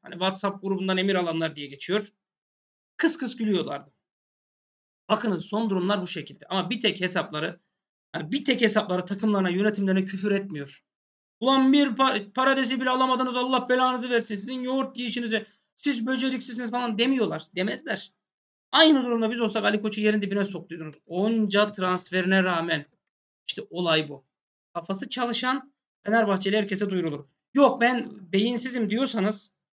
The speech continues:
yani kafanız eğer be-, beyinsiz olduğunuzu düşünüyorsanız devam edin arkadaşlar. Devam edin. Sosyal medyada beyinsiz beyinsiz yorumlarınıza devam edin. Ya kusura bakmayın arkadaşlar. Ben Ali Koç'cu, Mali Koç'cu değilim.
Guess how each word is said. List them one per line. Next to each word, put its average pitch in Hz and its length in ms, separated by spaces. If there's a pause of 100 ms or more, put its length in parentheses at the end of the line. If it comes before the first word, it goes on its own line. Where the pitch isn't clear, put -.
(180)
yani 165 180
kafanız 208 480 (100)
eğer 165 340
be-, - 240
beyinsiz 214 360
olduğunuzu 185 380
düşünüyorsanız 220 600 (420)
devam 240 280
edin 185 140
arkadaşlar. 147 640 (600)
Devam 233 320
edin. 160 320 (800)
Sosyal 226 320
medyada 190 360
beyinsiz 233 460
beyinsiz 180 380
yorumlarınıza 190 520
devam 156 260
edin. 143 240 (1080)
Ya 165 180
kusura 240 340
bakmayın 269 340
arkadaşlar. 240 560 (380)
Ben 247 120
Ali 285 260
Koç'cu, 302 280
Mali 269 260
Koç'cu 269 260
değilim. 208 400